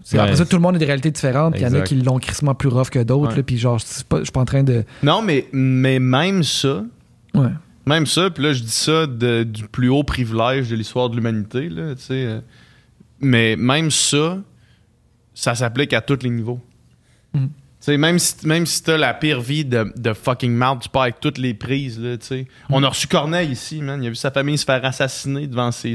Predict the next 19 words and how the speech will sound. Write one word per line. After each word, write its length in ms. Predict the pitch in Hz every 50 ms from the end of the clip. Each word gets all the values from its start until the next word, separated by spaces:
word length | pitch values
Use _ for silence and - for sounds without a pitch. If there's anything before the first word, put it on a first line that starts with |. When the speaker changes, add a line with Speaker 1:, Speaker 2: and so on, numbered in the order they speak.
| 110 113
Speaker 3:
yeux, 220 | 123 131 139 139 127
là, 100 | 117 113 113
tu 100 | - -
sais. 180 | - 123 127 - - - - - _ _ _ _ _ _ _ _ _ _
Puis 480 | - - 127 120 117 113 110 110 113 113
Speaker 1:
Puis 20 | 117
il 60 | 156
se 80 | 220 214
considère 420 | - 151 156 135 139 165 165 170
lui-même 260 | 165 156 151 151 151 156
Speaker 3:
il 20 |
se 60 | -
Speaker 1:
privilégié, 360 | - 139 135 135 131 135 131
Speaker 3:
considère 440 | 127 143 135 - - 104 110 139 135
Speaker 1:
hein. 140 | 143 147 135
Speaker 3:
privilégié, 680 | - - 143 131 127 131 131 123 127 113 113 135 147 147
c'est 140 | 131 - 113
ça. 140 | - -
Speaker 1:
Ouais. 40 | 143